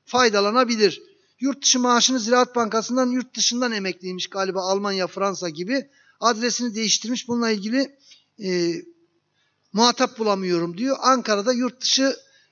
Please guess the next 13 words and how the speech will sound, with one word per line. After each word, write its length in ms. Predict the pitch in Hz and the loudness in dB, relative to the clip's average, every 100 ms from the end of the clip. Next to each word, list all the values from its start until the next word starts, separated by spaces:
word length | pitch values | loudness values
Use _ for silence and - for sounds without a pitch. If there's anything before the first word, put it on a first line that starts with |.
| _ | _
Borçlanma 580 | 202 226 - 240 233 226 | 0 2 2 0 -2 4
ve 160 | 240 262 - - _ | 6 6 0 -20 _
Emeklilik 440 | 226 226 208 214 226 | -6 -4 -4 -6 -8
Hizmetleri 540 | 208 202 208 220 214 | -6 -6 -4 -2 0
Daire 280 | 196 202 196 | 2 2 4
Başkanlığımız 760 | 185 - 196 180 175 165 143 143 | 2 0 0 -2 -2 -4 -4 -4
var. 160 | 156 - _ _ | -6 -8 _ _
Oraya 280 | 269 240 208 | 0 2 0
müracaat 440 | 214 208 202 196 | 2 2 2 0
etmesi 400 | 185 208 190 202 | -4 -4 -8 -6
durumunda 340 | 175 170 190 | -6 -6 -6
onların 420 | 208 208 202 190 180 | -6 -4 -4 -4 -4
kanalıyla 640 | 196 202 185 165 233 | -6 -4 -4 -6 -6